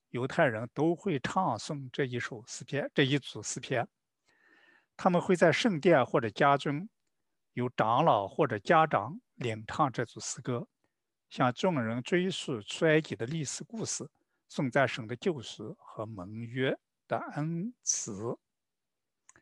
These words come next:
那么诗篇第一百一十三篇呢，是一首赞美至高的神、垂顾卑微的人的赞美诗，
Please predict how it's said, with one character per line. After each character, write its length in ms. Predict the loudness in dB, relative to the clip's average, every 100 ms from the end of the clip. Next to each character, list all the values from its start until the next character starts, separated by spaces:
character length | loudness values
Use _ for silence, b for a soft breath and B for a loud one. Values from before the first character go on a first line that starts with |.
| b b b b b b 0
那 80 |
么 80 | 2
诗 140 | 2 6
篇 180 | 6
第 200 | 6 4
一 40 | 4
百 80 | 4
一 120 | 4
十 120 | 4
三 200 | 6 6
篇 200 | 6 6
呢， 160 | 6 4
是 200 | 2 0
一 100 | 2
首 400 | 2 2 0 -4
赞 340 | 4 6 6
美 160 | 0 -8
至 340 | -6 0 0
高 260 | 4 6 6
的 80 | 4
神、 480 | 0 -4 -8 -10 -12
垂 380 | -12 -8 -4 -4
顾 360 | -4 -8 -8 -10
卑 240 | -4 2 2
微 180 | 4 2
的 160 | 2 0
人 400 | -2 -6 -6 2
的 160 | 4
赞 260 | 4 2 0
美 140 | -4
诗， 240 | -8 -8